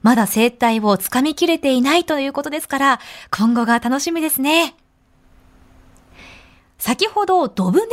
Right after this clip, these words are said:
ズミが大好きというお話がありましたけれども、ペッ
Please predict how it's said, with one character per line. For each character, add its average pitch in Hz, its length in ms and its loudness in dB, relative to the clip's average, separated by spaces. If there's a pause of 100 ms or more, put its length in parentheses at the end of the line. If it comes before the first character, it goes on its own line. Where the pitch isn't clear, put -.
(140)
ズ 480 80 -4
ミ 392 120 -4
が 269 120 0
大 262 240 2
好 - 80 -6
き 220 140 -2
と 185 100 -4
い 175 80 -2
う 175 60 0
お 185 60 0
話 190 320 -2
が 196 60 2
あ 185 40 2
り 202 80 2
ま 233 120 4
し 254 60 -4
た 269 100 -4
け 277 100 -4
れ 269 100 -2
ど 254 80 -2
も、 262 260 2 (320)
ペ 370 100 4
ッ 381 60 -2